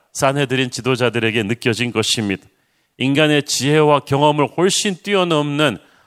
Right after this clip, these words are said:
하늘의 언어가 그들에게 주어진 것입니다. 그러니까 오만한 산헤드린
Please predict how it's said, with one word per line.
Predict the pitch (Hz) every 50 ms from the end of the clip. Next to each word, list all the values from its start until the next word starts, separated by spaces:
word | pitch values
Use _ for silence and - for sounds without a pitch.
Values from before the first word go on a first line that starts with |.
| _
하늘의 | _ - - 190 185 185 175 175
언어가 | 151 135 135 139 139 123 123 131 151 180 175 - _ _
그들에게 | - - 110 117 113 113 107 107 113
주어진 | 101 - - 107 104 101 98 107 117 123
것입니다. | 110 107 - - - 110 95 82 78 - _ _ _ _ _ _ _ _ _
그러니까 | - 151 160 165 160 156 160 113
오만한 | - 110 127 135 151 156 160 165 156 139
산헤드린 | 120 - - 143 151 160 143 151 147 131 151 143 151 151 143 120